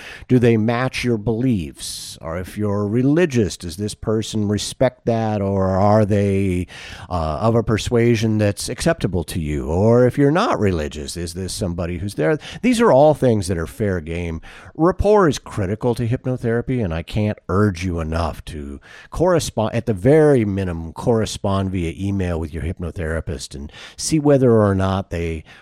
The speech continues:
rub you the right way or rub you the wrong way. That's, uh, important to you. Uh, it really is going to indicate how much you trust. And that first session, when you go in and you close your eyes and you're sitting in the comfy chair and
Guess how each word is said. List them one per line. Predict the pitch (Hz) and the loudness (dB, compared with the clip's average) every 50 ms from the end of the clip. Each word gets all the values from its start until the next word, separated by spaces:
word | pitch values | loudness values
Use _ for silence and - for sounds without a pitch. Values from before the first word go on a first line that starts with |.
| - - | -18 -12
rub | 92 95 110 117 117 104 | -8 -4 -4 -4 -4 -4
you | 104 104 104 95 95 | -4 -6 -6 -6 -6
the | 85 90 87 | -8 -8 -8
right | 87 87 92 107 117 113 - | -4 -2 -2 -2 -2 -2 -4
way | - 95 95 95 92 90 | -8 -8 -6 -6 -6 -6
or | 87 87 87 | -6 -6 -6
rub | 85 87 104 107 98 | -6 -4 -6 -6 -4
you | 95 98 95 | -6 -6 -8
the | 85 87 82 | -8 -8 -8
wrong | 82 87 90 95 92 87 85 80 | -6 -4 -4 -2 -2 -4 -6 -8
way. | 73 71 67 65 69 69 | -8 -10 -10 -10 -12 -14
That's, | 65 67 71 - - - - - - | -14 -14 -14 -14 -14 -12 -12 -10 -10
uh, | 95 82 78 76 78 - - - - - _ - | -8 -8 -8 -10 -10 -12 -16 -20 -20 -20 _ -4
important | 139 143 147 - 143 131 123 92 82 76 | -2 -2 0 2 2 2 2 0 -4 -8
to | 76 73 | -10 -12
you. | 58 57 - - _ _ _ - | -14 -14 -18 -20 _ _ _ -14
Uh, | - 78 82 80 | -12 -10 -8 -6
it | - 104 104 - | -4 -4 -4 0
really | 107 113 123 127 127 123 120 117 | 2 4 6 6 6 6 6 6
is | 110 98 - | 4 4 2
going | 117 110 107 107 101 | 2 2 2 2 0
to | - - - 101 95 92 90 | -2 -2 0 0 0 0 -2
indicate | - 113 113 110 113 107 - - - 95 90 - | -2 -2 -2 0 0 -2 -4 -4 -4 -6 -6 -6
how | - 82 127 | -6 -4 -4
much | 139 131 117 - - - | -2 -2 -4 -4 -6 -8
you | 92 | -10
trust. | - - - - 92 67 - - - - - | -10 -10 -8 -6 -6 -6 -6 -10 -14 -14 -14
And | 69 71 76 76 - - - - - - - | -16 -16 -16 -16 -18 -20 -20 -20 -16 -10 -8
that | 104 110 - | -6 -6 -6
first | - - - 131 127 123 - - - | -6 -2 0 0 0 0 -2 -8 -6
session, | - 87 - 95 - - 92 82 67 | -2 0 0 0 0 -2 -4 -4 -4
when | 65 73 | -6 -6
you | 73 76 | -6 -4
go | 76 90 92 98 | 0 0 2 2
in | 95 95 98 98 101 98 | 4 2 2 2 0 -2
and | 85 87 | -2 -4
you | 92 | -6
close | - - 101 95 101 98 87 | -6 -4 -2 -2 -2 -2 -2
your | 101 92 90 | -2 -2 0
eyes | 90 90 90 92 92 80 | 0 0 0 -2 -2 -4
and | 90 92 | -4 -4
you're | 92 90 | -4 -4
sitting | - - 117 95 95 98 | -2 -2 -2 -2 -2 -2
in | 95 | -4
the | 95 92 | -4 -4
comfy | - 113 98 - - 98 80 | -4 -6 -6 -6 -6 -8 -8
chair | - - 110 95 92 92 92 92 92 | -4 -2 0 2 2 2 2 0 0
and | 87 82 80 | 0 -2 -4